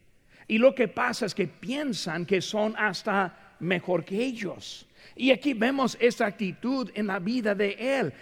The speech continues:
Él no vio esa capacidad. Esa actitud se demuestra con una actitud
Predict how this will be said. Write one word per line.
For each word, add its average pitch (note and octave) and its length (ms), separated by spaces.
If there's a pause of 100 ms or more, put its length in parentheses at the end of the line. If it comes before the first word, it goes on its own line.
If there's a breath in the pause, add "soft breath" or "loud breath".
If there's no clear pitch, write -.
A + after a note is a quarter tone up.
(140 loud breath)
Él B3+ 160
no C4 120
vio A#3 260
esa G#3+ 200
capacidad. E3 720 (220 loud breath)
Esa B3 260
actitud A3 600
se G3 200
demuestra E3 1000 (300 loud breath)
con G#3+ 320
una G#3 240
actitud G3 520